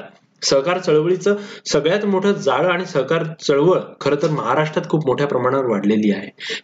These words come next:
केंद्र सरकारच्या सरकारी सहकारी चळवळीच्या संस्थात्मक कार्याचा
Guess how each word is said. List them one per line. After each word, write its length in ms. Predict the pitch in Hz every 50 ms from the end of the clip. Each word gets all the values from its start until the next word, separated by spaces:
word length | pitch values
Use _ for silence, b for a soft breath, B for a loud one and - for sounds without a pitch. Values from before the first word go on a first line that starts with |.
| _ -
केंद्र 300 | 151 151 165 185 208 214
सरकारच्या 760 | 208 - - 165 156 156 175 170 165 165 160 - 202 214 208
सरकारी 840 | - - 160 143 147 156 147 147 147 - 160 156 156 185 208 208 208 B B B -
सहकारी 480 | - - 147 143 156 151 160 160 185
चळवळीच्या 640 | 190 - 170 151 151 151 156 160 156 156 180 196 196
संस्थात्मक 680 | 196 - 151 143 139 - 160 156 160 175 180 175 -
कार्याचा 420 | 165 135 123 135 139 143 - -